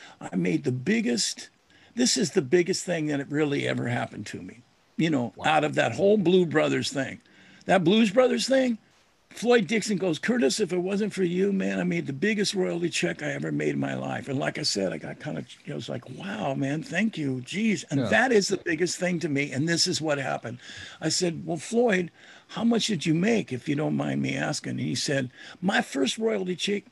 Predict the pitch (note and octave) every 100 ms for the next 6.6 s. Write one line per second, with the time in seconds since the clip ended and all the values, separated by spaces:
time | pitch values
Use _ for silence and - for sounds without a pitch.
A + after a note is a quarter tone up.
0 | - - - F#3 F3 - E3 C#3+ - -
1 | - - - A#3 C#4 A#3 G#3+ E3+ E3+ G3
2 | - - E3+ F#3 F#3+ G3+ F#3+ F3 D3 -
3 | - - - - C#3+ C3 - C#4+ A#3+ F3
4 | C#3+ - - - - F3+ C#3+ - - -
5 | - - D4+ D4 C4 A#3 B3+ C#4 B3+ B3
6 | A3+ C4 D4 D3 A#3+